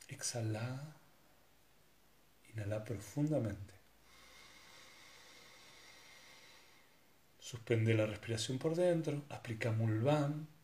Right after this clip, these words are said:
y ahora la energía la vas a llevar desde el sacro hasta el tope de tu cabeza a través de la columna, contrayendo los músculos sacro, columna, nuca.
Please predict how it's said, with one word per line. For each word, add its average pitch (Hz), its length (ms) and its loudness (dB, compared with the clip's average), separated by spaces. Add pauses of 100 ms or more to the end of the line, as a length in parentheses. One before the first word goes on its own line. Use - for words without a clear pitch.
(220)
y 113 120 -4
ahora 120 500 2 (240)
la 104 120 -2
energía 110 600 0
la 117 120 0
vas 117 140 0
a 131 60 2
llevar 120 320 2
desde 143 260 4
el 143 140 4
sacro 139 500 6
hasta 113 200 2
el 120 240 2
tope 170 420 4
de 127 140 0
tu 110 160 -4
cabeza 135 480 4
a 113 60 2
través 117 260 4
de 123 60 -2
la 117 140 2
columna, 127 540 2
contrayendo 117 640 0
los 107 140 0
músculos 117 560 -2
sacro, 113 560 -4 (240)
columna, 110 760 -4 (960)
nuca. 117 580 -4